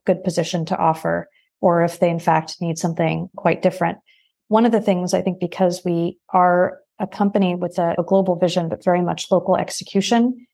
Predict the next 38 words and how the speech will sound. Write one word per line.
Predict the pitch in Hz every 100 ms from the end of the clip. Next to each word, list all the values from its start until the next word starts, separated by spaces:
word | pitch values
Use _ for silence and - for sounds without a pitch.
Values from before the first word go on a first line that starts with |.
| -
we | 196 180
have | 170 165
in-country | - 185 185 185 160 165 170
investment | 165 180 - 190 196
teams | 214 202 202 208
and | 196 170
in-country | 196 175 - 170 160 165
investment | 165 165 - 180
committees. | - 170 165 208 254 - - - _ -
So | - 190
from | 190
an | 180
eligibility | 190 185 180 175 175 180
perspective, | 185 180 175 165 170 165 165
we | 175
are | 170 175
looking | 180 185
for | 175
companies | 170 180 175 180 165 165 -
that | 160 -
are | 175 165 160 160 _ _
operating | - 196 202 190 180 180 170
and | 175
impacting | 185 185 180 165 - 165 160 175 170
communities | - 180 175 165 165 165 - -
in | 202 190
the | 175
regions | 175 170 175 165
where | 180
we | 170 165
invest, | 160 165 196 - - -
essentially | - - 170 151 165 170
East | 160 -
and | 202
West | 170 160
Africa, | - 185 180 185 170 170
India, | 175 165 165 160 165
Pakistan, | 170 170 165 175 165 165